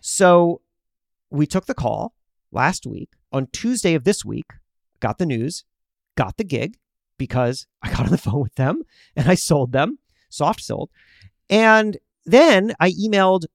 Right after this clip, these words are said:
my main agent at my agency and I said, "Hey, this thing just happened. Here's what I want you to know. Please tell everybody. I will take the call, like, anytime. Like, even if you're just pitching me, put me on the phone. I wanna be on the phone with them because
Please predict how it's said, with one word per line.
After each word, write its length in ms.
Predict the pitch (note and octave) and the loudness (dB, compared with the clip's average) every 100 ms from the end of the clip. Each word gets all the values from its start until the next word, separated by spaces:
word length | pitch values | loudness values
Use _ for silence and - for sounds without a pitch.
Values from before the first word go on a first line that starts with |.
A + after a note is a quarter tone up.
| _ | _
my 600 | C3+ D3 D3 D3 D3 C#3+ - | -2 0 2 0 0 -4 -6
main 580 | B2+ D#3+ G#3+ A3+ A3 G#3+ _ | -4 0 0 0 -4 -6 _
agent 440 | B2+ A2+ A2+ A#2 - _ _ | -4 -4 -6 -8 -14 _ _
at 120 | B2 | -8
my 80 | A#2+ | -6
agency 520 | A2 G#2 G#2 - A#2 - | -6 -8 -10 -10 -10 -8
and 140 | A#2+ | -6
I 60 | A2 | -6
said, 240 | - A#2+ | -6 -4
"Hey, 360 | E3 A#3 A#2+ G#2+ | -2 -2 -2 -4
this 180 | F3 - | -6 -6
thing 180 | B3+ B3 | -8 -8
just 200 | A#3 C#3 | -8 -2
happened. 420 | B2+ - A#2+ A#2+ _ _ | -2 -2 -6 -8 _ _
Here's 240 | _ G3 G#3 | _ -4 -2
what 100 | G3 | 0
I 40 | |
want 220 | F3 C#3 | -2 -4
you 60 | C3+ | -6
to 100 | A2+ | -8
know. 260 | G#2+ - _ _ | -10 -12 _ _
Please 380 | - A3+ A#3+ B3+ | -12 -6 -4 -4
tell 240 | - G3+ F#3+ | -4 -4 -4
everybody. 560 | C3+ C3 B2 - - _ - | -6 -6 -8 -12 -14 _ 0
I 260 | F3+ A3 | 4 4
will 140 | A#3 A3+ | 2 0
take 260 | - F#3+ | -2 -4
the 80 | - | -4
call, 400 | - C3 G#2+ - _ | -8 -6 -8 -10 _
like, 240 | E3 F3 - _ - | -2 -2 -4 _ 2
anytime. 840 | A#3 B3 C4 B3+ - F#3+ D#3 A2 | 2 4 -2 -6 -6 -4 -2 -4
Like, 120 | C#3+ F#3 | -10 -8
even 200 | A3+ C#4 | -6 -6
if 100 | A#3 | -6
you're 100 | G3+ | -8
just 180 | G3 | -10
pitching 440 | - - A3 F#3 C3 | -10 -8 -6 -6 -8
me, 220 | G2+ F2+ _ _ _ - | -10 -16 _ _ _ -18
put 300 | - B3 B3 | 0 2 2
me 140 | B3+ | -2
on 200 | A#3 G#3 | 0 0
the 60 | F#3 | -2
phone. 480 | - D#3+ D3 A2+ - | 0 2 2 0 -6
I 100 | - | -2
wanna 260 | D3+ E3 G3 | 0 2 0
be 120 | F3 | 0
on 100 | D#3 | -2
the 60 | C#3+ | -4
phone 400 | - F3+ F#3 F3+ | 0 2 2 -2
with 160 | B2 | -6
them 220 | - - A2+ | -8 -10 -10
because 320 | C3 C#3+ | -4 -4